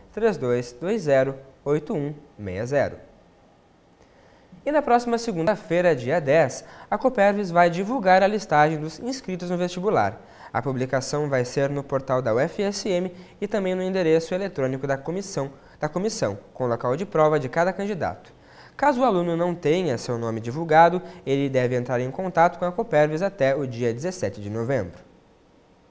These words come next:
As obras da ciclovia do campus já se encaminham para a segunda etapa.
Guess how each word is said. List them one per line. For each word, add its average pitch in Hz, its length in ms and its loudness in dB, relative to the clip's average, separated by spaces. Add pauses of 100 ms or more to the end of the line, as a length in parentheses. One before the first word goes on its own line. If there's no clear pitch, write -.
(1120)
As 233 180 4
obras 202 340 6
da 180 100 4
ciclovia 170 800 -2
do 139 100 -6
campus 147 560 -6
já 151 260 6
se 202 200 -6
encaminham 202 520 -2
para 175 220 2
a 170 40 -2
segunda 156 420 -4
etapa. 92 500 -8